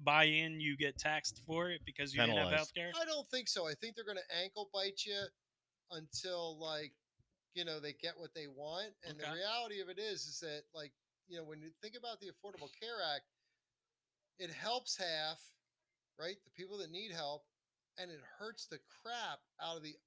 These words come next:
Speaker 3: other half. The
Speaker 1: Well, it
Speaker 3: other
Speaker 1: hurts
Speaker 3: half is paying quadruple.
Speaker 1: Yeah, it hurts the crap out of the people that actually have insurance and
Speaker 2: They actually have
Speaker 3: Right.
Speaker 2: to pay for it.
Speaker 1: and not the, the
Speaker 3: So
Speaker 1: government subsidized
Speaker 3: Exactly. So
Speaker 1: insurance
Speaker 3: if
Speaker 1: because the doctors don't wanna do that, and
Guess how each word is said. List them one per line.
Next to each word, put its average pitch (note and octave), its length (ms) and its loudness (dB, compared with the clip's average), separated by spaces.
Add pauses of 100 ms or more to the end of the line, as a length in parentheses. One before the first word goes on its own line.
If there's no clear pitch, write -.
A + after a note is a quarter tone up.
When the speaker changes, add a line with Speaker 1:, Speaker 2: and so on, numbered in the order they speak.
(140)
Speaker 3:
other A#3 200 -2
half. C3+ 340 -8 (340)
The G3 60 -4
Speaker 1:
Well, F#3+ 80 2
it A3+ 40 6
Speaker 3:
other A#3+ 60 10 (120)
Speaker 1:
hurts G3+ 40 2
Speaker 3:
half B3 300 4
is - 140 0
paying G#3+ 400 0
quadruple. G3 720 -2
Speaker 1:
Yeah, F3+ 140 10
it - 20 8
hurts F#3+ 220 10
the F3 100 -2
crap F3 260 10
out D3+ 120 12
of C#3+ 60 8
the C#3 60 6
people D#3+ 240 4
that D3 60 10
actually D3 280 8
have C#3 140 8
insurance C3+ 640 2
and B2 80 -6
Speaker 2:
They B2 60 6
actually A#2+ 240 10
have B2 80 8
Speaker 3:
Right. B2+ 60 -2
Speaker 2:
to G#2+ 140 0
pay C3 140 12
for F2+ 300 2
it. F2 80 -4 (180)
Speaker 1:
and C#3+ 140 4
not D#3 220 10
the, D3+ 120 10 (140)
the D3+ 60 6
Speaker 3:
So C3 40 -4
Speaker 1:
government D#3 480 4
subsidized C3+ 1080 0
Speaker 3:
Exactly. F#3 480 8
So F#3 40 6
Speaker 1:
insurance F3+ 380 4
Speaker 3:
if - 0 - (120)
Speaker 1:
because C#3 400 0 (1040)
the D3 80 0
doctors C#3+ 480 4
don't C#3+ 200 2
wanna C#3 180 -2
do C#3 200 -2
that, C3+ 240 0
and B2+ 280 -14